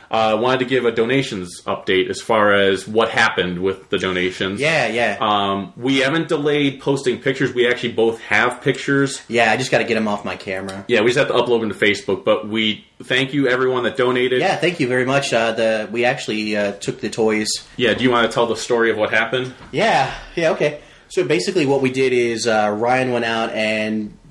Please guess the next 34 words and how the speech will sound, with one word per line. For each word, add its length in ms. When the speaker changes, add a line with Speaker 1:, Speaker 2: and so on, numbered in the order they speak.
Speaker 2:
took 120
the 60
money, 560
and 220
it 20
was 100
all 160
donated 600
'cause 120
it 40
was 140
a 20
PayPal 360
account. 200
Speaker 1:
Right, 160
it 40
was 100
a 40
PayPal 400
account, 160
Speaker 2:
And 280
Speaker 1:
so. 40
Speaker 2:
you 80
went 120
and 80
bought 160
a 40
bunch 280
of, 200
uh, 360
Star 200
Wars 160
figures. 380
Speaker 1:
Right. 220